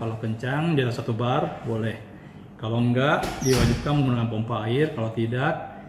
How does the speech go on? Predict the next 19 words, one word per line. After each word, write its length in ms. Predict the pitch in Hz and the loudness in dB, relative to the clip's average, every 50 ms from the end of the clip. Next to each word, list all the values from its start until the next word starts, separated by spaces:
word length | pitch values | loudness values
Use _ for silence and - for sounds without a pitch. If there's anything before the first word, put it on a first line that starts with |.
| - - - - - - - - - - | -16 -18 -18 -20 -20 -20 -20 -20 -20 -10
alat 320 | - 120 123 120 123 123 123 | -2 0 0 2 2 2 2
ini 240 | 120 127 139 151 | 4 4 2 2
tidak 240 | 151 147 120 120 120 | 2 2 0 2 2
akan 160 | 120 113 113 | 0 -2 -2
berfungsi 480 | 113 - 117 113 117 113 127 131 139 135 | -2 0 0 0 2 0 0 0 0 0
secara 320 | - 123 - 117 110 117 113 107 104 - | -2 -4 -4 -4 -2 -2 -2 -4 -4 -6
sempurna. 640 | - 110 104 - 120 117 - 117 104 104 - - - - - - - | -8 -8 -8 -6 -8 -8 -6 -8 -8 -8 -12 -14 -16 -18 -18 -20 -12
Oke. 240 | - - 127 160 175 - - - - - - - - - - - - - - - - | -4 -2 0 0 0 -4 -8 -12 -14 -18 -14 -12 -12 -12 -12 -16 -18 -18 -18 -18 -16
Sekarang 320 | - - 127 131 147 160 | -2 0 2 4 4 4
posisinya 720 | 180 175 147 - 135 123 - 135 131 135 147 160 175 180 147 | 4 2 2 0 0 0 2 2 2 4 4 4 4 4 2
di 80 | 127 | 2
sini 160 | - 147 139 170 | 2 2 2 2
ada 160 | 156 135 131 | 2 0 -2
tulisannya 560 | - 135 120 123 123 120 127 139 131 - - | -2 -2 0 2 2 2 2 2 0 -2 0
in, 560 | 127 123 131 135 143 160 185 202 208 208 - - - - - - - - - - - | 2 4 4 4 4 2 2 0 0 -2 -4 -10 -14 -16 -18 -20 -20 -20 -16 -10 -6
out, 560 | 120 123 131 139 160 185 190 - - - - - - - - - - - - | -4 0 2 4 4 4 2 0 -10 -14 -16 -16 -18 -18 -18 -18 -20 -16 -6
in, 640 | - 135 131 139 143 151 156 170 180 170 - - - - - - - - - - - - | 0 2 4 4 4 2 2 0 -2 -4 -6 -12 -14 -16 -18 -20 -20 -20 -20 -18 -12 -6
out, 640 | 120 117 123 131 147 165 175 - - - - - - - - - - - - - | -4 -2 0 4 4 4 2 2 -4 -10 -14 -16 -16 -18 -18 -18 -18 -20 -10 -2
in, 480 | 143 139 143 151 160 160 165 170 175 | 0 2 2 2 2 0 0 -2 -4